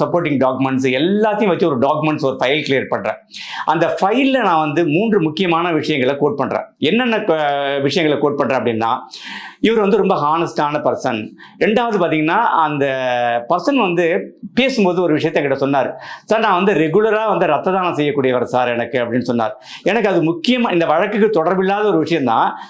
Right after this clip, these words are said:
ஆனா அதை நான் அந்த, அந்த பாயிண்ட்டை நான் எடுத்துக்கிறேன். அவர் வந்து எவ்வளவு சமூக ஆர்வலர் என்பதை என்டாஸ் பண்றதுக்காக,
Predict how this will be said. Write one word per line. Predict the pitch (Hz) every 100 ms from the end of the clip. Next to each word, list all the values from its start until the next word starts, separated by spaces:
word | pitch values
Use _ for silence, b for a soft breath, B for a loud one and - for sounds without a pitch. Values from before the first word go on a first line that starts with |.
| B
ஆனா | - 247 254
அதை | 202 208
நான் | 190
அந்த, | 170 160
அந்த | 175 180 175
பாயிண்ட்டை | 175 175 233 240
நான் | 208
எடுத்துக்கிறேன். | 151 160 196 160 117 -
அவர் | - 151 156
வந்து | 165 220
எவ்வளவு | 175 175 226 220
சமூக | 170 160 190
ஆர்வலர் | 165 160 156 147
என்பதை | 139 135 175
என்டாஸ் | 175 147 180 180
பண்றதுக்காக, | - 110 113 120 113 131